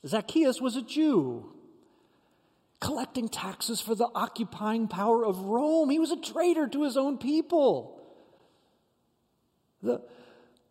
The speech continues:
two lowest people on their society's moral ladder were tax collectors and prostitutes. Uh, this sounds a lot more sleazy than a sweet Sunday school story now, doesn't it?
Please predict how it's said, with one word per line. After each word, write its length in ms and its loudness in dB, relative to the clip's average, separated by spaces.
two 360 4
lowest 600 2
people 460 0
on 220 2
their 200 2
society's 680 -4
moral 560 2
ladder 540 -2
were 100 -12
tax 380 -12
collectors 680 -8
and 140 -14
prostitutes. 800 -16
Uh, 60 -16
this 120 -6
sounds 640 -6
a 60 -4
lot 180 -2
more 160 -4
sleazy 400 -4
than 140 -6
a 40 -8
sweet 240 -8
Sunday 220 -6
school 220 -6
story 360 -6
now, 140 -8
doesn't 320 -6
it? 60 -14